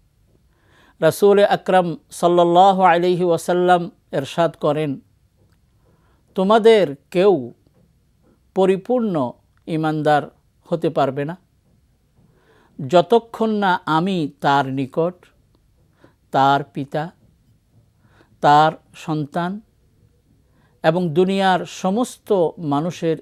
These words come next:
চেয়ে বেশি প্রিয় না হই।" বুখারী এবং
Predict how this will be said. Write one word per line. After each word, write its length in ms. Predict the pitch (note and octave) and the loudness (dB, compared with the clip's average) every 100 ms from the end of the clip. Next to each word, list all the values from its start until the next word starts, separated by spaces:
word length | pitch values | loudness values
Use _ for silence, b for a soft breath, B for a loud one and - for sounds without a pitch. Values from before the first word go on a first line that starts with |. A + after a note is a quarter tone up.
| - | -12
চেয়ে 520 | - D#3+ C#3+ C#3 C3 - D3+ | -12 -6 -2 -2 -4 -10 -18
বেশি 560 | B2 D3 - E3+ C#3 | -6 -6 -4 -6 -6
প্রিয় 320 | - C#3 C3 D#3+ G3 _ C#3+ | -6 -6 -4 -4 -6 _ -8
না 280 | B2 A#2+ | -6 -6
হই।" 360 | A2 A#2+ A#2 D3 - _ _ _ _ _ _ _ _ _ _ _ _ _ _ - | -8 -8 -10 -12 -20 _ _ _ _ _ _ _ _ _ _ _ _ _ _ -6
বুখারী 340 | C#3+ E3+ D#3+ | -2 0 2
এবং 340 | D3 C#3 C#3 | 0 0 -4